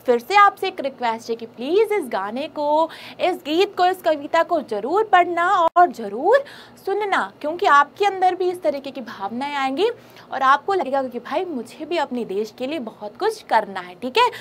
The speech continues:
तो इस पूरी कविता से हमें क्या शिक्षा मिलती है कि सैनिक कह रहे हैं कि भाई हमने तो अपने प्राण लगा दिए अपनी मातृभूमि की रक्षा के लिए,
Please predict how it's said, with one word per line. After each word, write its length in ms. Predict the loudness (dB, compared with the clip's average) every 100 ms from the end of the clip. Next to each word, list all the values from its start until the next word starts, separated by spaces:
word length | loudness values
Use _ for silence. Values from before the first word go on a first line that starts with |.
| -16 -10 0
तो 60 |
इस 160 | 2 2
पूरी 420 | 4 4 6 6
कविता 440 | 6 4 2 0
से 140 | 0 -4
हमें 220 | -6 -4
क्या 220 | 2 2
शिक्षा 360 | 2 -8 0 2
मिलती 360 | 2 -2 2
है 160 | 4 4 2 -12 -4
कि 80 | -4
सैनिक 480 | 2 0 2 -4
कह 200 | -4 -4
रहे 200 | 0 2
हैं 280 | 0 -2 -2
कि 140 | -2 -6
भाई 280 | -2 -2
हमने 420 | -2 -2 -2 -2 2
तो 120 | 2
अपने 240 | 2 -2
प्राण 320 | -4 -2 -2
लगा 320 | -2 -2 0 2
दिए 200 | 2 4
अपनी 280 | 2 0
मातृभूमि 600 | 4 4 4 -2 0 -2
की 100 | 0
रक्षा 320 | 0 0 0 -2
के 120 | 0
लिए, 240 | 2 2